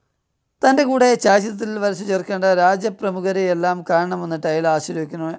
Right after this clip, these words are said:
അറിയിച്ചു. അവർ ഓരോരുത്തരായി വന്ന് ടൈലിനെ കണ്ടു. സൈനിക മേധാവിയാണ് ആദ്യം വന്നത്. കുടവയറും കഷണ്ടിയുമുള്ള തടിച്ച് കു-, കുറിയ മനുഷ്യനായിരുന്നു അയാൾ. "എൻ്റെ ചിത്രത്തിൽ ഞാൻ സുന്ദരനായിരിക്കണം.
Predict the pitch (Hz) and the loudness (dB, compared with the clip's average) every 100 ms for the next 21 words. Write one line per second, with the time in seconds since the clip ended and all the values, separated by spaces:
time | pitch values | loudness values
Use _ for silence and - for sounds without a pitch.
0 | _ - 170 170 170 214 - _ _ - | _ -4 -2 -2 -4 -10 -14 _ _ -20
1 | _ - 175 185 185 202 226 226 233 214 | _ 0 2 6 4 4 2 0 0 2
2 | 202 190 185 185 170 160 160 160 156 151 | 2 0 -2 -4 -2 0 0 -2 -6 -6
3 | 156 - _ _ _ _ - - 170 180 | -8 -10 _ _ _ _ -6 0 0 0
4 | 196 185 185 185 185 180 170 170 175 175 | 0 0 2 2 2 0 0 -2 -4 -8
5 | 165 156 156 160 302 _ _ _ _ 175 | -8 -8 -8 -10 -12 _ _ _ _ 4
6 | 202 202 190 180 175 175 _ _ - - | 4 6 6 4 2 -4 _ _ -4 -4
7 | 208 196 202 190 180 180 185 - 170 185 | -2 0 -2 -2 2 2 2 -2 -4 -4
8 | - 208 175 - _ _ _ 185 202 240 | -6 -6 -6 -10 _ _ _ 0 2 2
9 | 240 208 185 175 175 175 165 160 151 151 | 2 -2 -4 -2 -2 -2 -4 -4 -4 -6
10 | 269 - _ _ _ _ _ - 208 262 | -8 -16 _ _ _ _ _ 0 2 4
11 | 277 240 247 240 233 208 190 214 190 190 | 2 0 -2 -2 -4 -2 -2 -2 -2 -4
12 | 190 220 226 190 165 147 165 | -2 -2 0 -2 -4 -6 -8